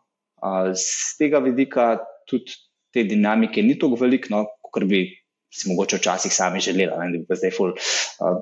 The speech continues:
razglabljali o vseh teh stvareh, ampak je mogoče fino, no, da, a, ne delamo mogoče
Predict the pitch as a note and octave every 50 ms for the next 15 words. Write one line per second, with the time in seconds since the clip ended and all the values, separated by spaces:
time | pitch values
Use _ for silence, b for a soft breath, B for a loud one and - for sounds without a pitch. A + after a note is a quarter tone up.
0 | - A2 A2+ B2 A#2 G#2 G2 F#2+ F2 F2 G#2+ G2 F#2+ F2+ - G#2 - - A2 A2+
1 | A2 A2+ - - A#2 A2 A2+ - A2+ G2+ A#2 A2 - - - - A#2+ A#2+ A2 -
2 | - - A#2+ A#2 A2 A#2+ A#2 - G#2+ - - A2 G2+ E2+ D#2+ F2 F#2 F#2+ F#2+ G2
3 | F#2+ B B B B B B B _ - - F#2+ F#2 F#2+ F#2 F#2+ - - - _
4 | _ _ _ _ - B2 A#2+ A2 - - - - B2+ B2+ A#2 A#2 C3+ C3 B2 A2+
5 | A2 G#2+ G2+ G2 G#2 G#2+ G#2+ -